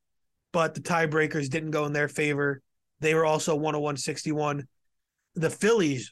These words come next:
the World Series losing, but they made it, Phillies, were that seventh wild card, that final wild card.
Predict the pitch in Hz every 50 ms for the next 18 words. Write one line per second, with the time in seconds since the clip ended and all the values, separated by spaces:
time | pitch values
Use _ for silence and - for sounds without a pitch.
0 | _ - 147 147 151 147 143 139 147 165 185 208 220 226 226 196 - - - -
1 | - 190 190 190 190 190 185 180 175 175 170 156 147 - _ _ _ _ _ -
2 | 185 175 185 220 240 233 214 180 156 165 147 135 135 135 135 131 - _ _ _
3 | _ _ _ _ _ _ - 175 175 180 170 185 180 156 160 160 156 147 147 160
4 | 170 175 175 156 156 143 120 - - _ _ _ _ _ - - - 190 185 170
5 | 151 139 135 135 131 - - _ _ _ _ _ _ _ _ - - 170 165 165
6 | 156 151 - - - - 202 190 190 196 190 - 160 156 160 160 156 156 151 139
7 | 151 139 139 139 151 151 - _ - 175 175 170 175 180 180 170 151 147 156 156
8 | 151 147 143 131 135 - 147 139 139 135 131 -